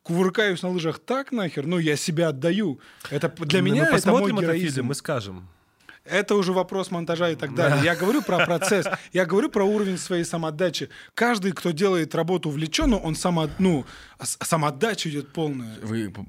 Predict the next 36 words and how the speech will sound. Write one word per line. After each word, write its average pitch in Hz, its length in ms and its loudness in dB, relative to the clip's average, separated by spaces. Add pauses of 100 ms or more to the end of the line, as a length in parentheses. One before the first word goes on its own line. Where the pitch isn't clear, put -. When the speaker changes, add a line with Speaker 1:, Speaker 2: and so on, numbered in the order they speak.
Speaker 3:
поговорите, 110 480 2
я 92 80 2
пойду 87 240 2
в 82 60 -2
Speaker 1:
Не-не-не, 82 60 0
Speaker 3:
туалет. 92 280 2
Speaker 1:
я - 80 -4
тоже 127 240 0
пойду. 202 260 6
Speaker 2:
<laughs> 208 360 4
Да 220 60 2
вы 233 120 0
чё, 240 240 4
останьтесь 240 320 0
что-нибудь 175 300 -6
поговорим. 143 480 -4 (1080)
Speaker 1:
Поговорим. - 400 -4 (2250)
Speaker 2:
Заладили 135 580 -4
со 120 80 -10
своими 117 320 -6
героями, 127 520 -6
не 117 160 -8
героями. 117 560 -8
То 110 60 -12
есть 113 140 -12
Моргенштерн 143 560 0
может 196 300 0
быть 196 120 -4
героем, 196 480 0
а, 127 480 -2
м, 104 760 -12
Головкин 131 460 -6
не 127 80 -4
может 113 260 -8
быть 101 140 -16
героем. 98 500 -12